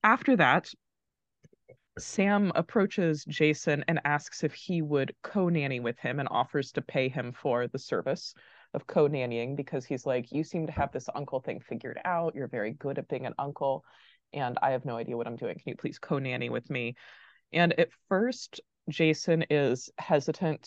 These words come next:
to accept any money for the arrangement, and Sam insists, and he says, "I wouldn't feel comfortable, you know, calling you up and asking all these favors just for nothing, so please let me pay you." And then Jason says, "Well, actually, I have,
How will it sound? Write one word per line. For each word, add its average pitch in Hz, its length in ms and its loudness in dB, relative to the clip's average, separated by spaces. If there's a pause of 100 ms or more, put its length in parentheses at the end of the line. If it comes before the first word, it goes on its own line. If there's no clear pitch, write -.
to 139 240 4
accept - 400 0
any 151 140 -2
money 131 200 -2
for 143 140 -8
the 135 80 0
arrangement, 135 500 -6
and 135 80 -8
Sam 120 300 -6
insists, - 520 -6
and 156 80 -4
he 135 140 -8
says, 120 500 -4 (380)
"I 139 140 2
wouldn't 151 280 0
feel 131 140 0
comfortable, 127 840 -4 (160)
you 147 100 -6
know, 110 100 -4
calling 135 320 -4
you 120 80 0
up 117 140 -2
and - 80 -8
asking - 280 -8
all 120 120 -6
these 117 180 -8
favors 123 680 -4 (640)
just 135 340 -2 (160)
for 143 120 -2
nothing, 151 480 0
so - 220 -6
please - 280 -2
let - 140 -2
me 143 80 -6
pay 165 260 2
you." 151 300 2
And 131 100 -2
then 135 140 -2
Jason 139 340 -4
says, 135 260 -2
"Well, 143 140 2
actually, 139 480 2
I 127 140 2
have, 127 400 0